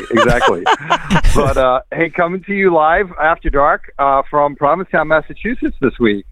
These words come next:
Speaker 2: Oh, nice. You're on the ground. What is happening in Provincetown?
Speaker 1: Oh, on the ground in P-Town. Well, you know, you guys are just talking, doing the recap of RuPaul's Drag Race. You can't swing a stinky jock without hitting a drag queen around here.
Speaker 2: Oh, they're everywhere.
Speaker 1: There is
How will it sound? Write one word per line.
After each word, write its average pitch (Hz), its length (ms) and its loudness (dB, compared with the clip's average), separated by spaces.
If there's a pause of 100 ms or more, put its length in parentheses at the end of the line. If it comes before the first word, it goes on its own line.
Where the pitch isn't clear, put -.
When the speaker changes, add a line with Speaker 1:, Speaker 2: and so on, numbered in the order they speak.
(100)
Speaker 2:
Oh, 170 300 4
nice. 175 540 2
You're 165 120 2
on 180 160 2
the 170 80 2
ground. 135 440 0
What 147 140 0
is 160 120 2
happening 160 400 2
in 123 60 0
Provincetown? 117 920 2
Speaker 1:
Oh, - 180 -2 (360)
on 156 240 2
the 180 80 -2
ground 160 320 0
in 156 80 -10
P-Town. 165 420 -4
Well, 147 100 -4
you 151 180 -12
know, 147 60 -2
you 143 180 -4
guys 156 200 0
are 147 60 -12
just 135 180 -10
talking, 135 300 -2
doing 131 160 0
the 120 60 -2
recap 120 500 -2
of 113 140 -6
RuPaul's 117 340 -4
Drag 135 220 0
Race. - 120 -14 (400)
You 160 120 2
can't 143 340 -2
swing 147 260 0
a - 80 -6
stinky 139 280 -4
jock 131 340 0
without 113 320 0
hitting 135 180 -8
a - 20 -4
drag 135 300 -2
queen 139 220 0
around 113 280 0
here. 113 260 -4 (100)
Speaker 2:
Oh, 131 200 2
they're 117 200 0
everywhere. 120 380 0
Speaker 1:
There 90 280 0
is 135 60 -14